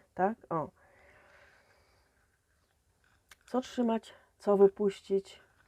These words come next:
a co być może przełożyć, bo tutaj zobaczcie, co jest taka płynność pewnego rodzaju, tak? I on za każdym razem pewnie coś tam troszkę przetrzymuje, czyli płynność w tym, co się chce trzymać i utrzymać.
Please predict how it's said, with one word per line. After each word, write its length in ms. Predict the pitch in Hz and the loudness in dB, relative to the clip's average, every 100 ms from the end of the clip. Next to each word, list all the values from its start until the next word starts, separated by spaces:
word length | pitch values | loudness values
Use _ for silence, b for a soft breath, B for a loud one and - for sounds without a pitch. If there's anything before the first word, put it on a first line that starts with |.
| _ | _
a 80 | 175 | -10
co 160 | - | -6
być 220 | 196 190 - | -4 -4 0
może 220 | 185 190 | 0 0
przełożyć, 600 | - - 185 220 180 175 | -2 4 6 6 4 -2
bo 100 | 175 | -4
tutaj 160 | - | -2
zobaczcie, 600 | 175 180 202 196 - 190 190 | 0 2 2 0 -4 -16 -12
co 120 | 185 | -10
jest 120 | 180 | -8
taka 160 | 185 175 | -8 -8
płynność 640 | - 233 233 175 160 - | -2 2 4 4 0 -8
pewnego 420 | 170 165 160 165 | -6 -4 -4 -2
rodzaju, 400 | 165 170 147 - | -2 -2 -2 -4
tak? 280 | - 208 202 | -6 -6 -4
I 60 | |
on 80 | 170 | -4
za 120 | 165 | -4
każdym 340 | - 208 202 185 | -6 -6 0 2
razem 280 | 165 170 175 | 2 -2 -8
pewnie 360 | 160 160 170 b b b b b b | -8 -4 -4 b b b b b b
coś 280 | - 175 - | 0 0 0
tam 180 | 175 175 | -4 -2
troszkę 340 | 165 160 170 | -4 -6 -10
przetrzymuje, 540 | - 175 - 190 170 | -10 -10 -6 -2 -2
czyli 200 | 170 170 | -4 -10
płynność 720 | 160 - 220 220 170 165 - - | -12 -2 4 4 4 0 -8 -18
w 80 | |
tym, 220 | - 208 214 b b _ | -6 -6 -6 b b _
co 160 | - | -6
się 160 | 190 185 | -4 -4
chce 200 | - 180 | -6 -12
trzymać 500 | - - 175 160 - | -12 -6 -4 -4 -8
i 80 | 170 | -8
utrzymać. 540 | 156 - - 139 131 | -8 -12 -16 -14 -14